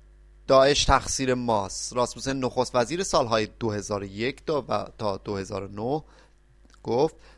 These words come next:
دانمارک، اه، و دبیر کل سا-، دبیر کل سابق ناتو گفت عدم ارائهٔ یک طرح سیاسی کارآمد برای عراق،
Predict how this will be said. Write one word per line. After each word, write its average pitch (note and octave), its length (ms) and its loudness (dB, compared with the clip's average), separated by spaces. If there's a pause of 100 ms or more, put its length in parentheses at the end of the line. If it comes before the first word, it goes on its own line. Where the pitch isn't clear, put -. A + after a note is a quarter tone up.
(140)
دانمارک، A#2+ 560 2 (500)
اه، G2+ 340 -4 (520)
و A2+ 120 4
دبیر A2+ 420 2
کل A#2 300 0
سا-، - 140 -6 (600)
دبیر A2 240 -2
کل C3+ 200 -2
سابق A2 320 2
ناتو G2+ 420 -4
گفت D3 240 0 (340)
عدم B2+ 340 4
ارائهٔ C3 380 4
یک G#2 380 -6
طرح G#2+ 260 -2
سیاسی A2 520 -6
کارآمد B2 500 0
برای G2+ 400 -4
عراق، A#2 480 0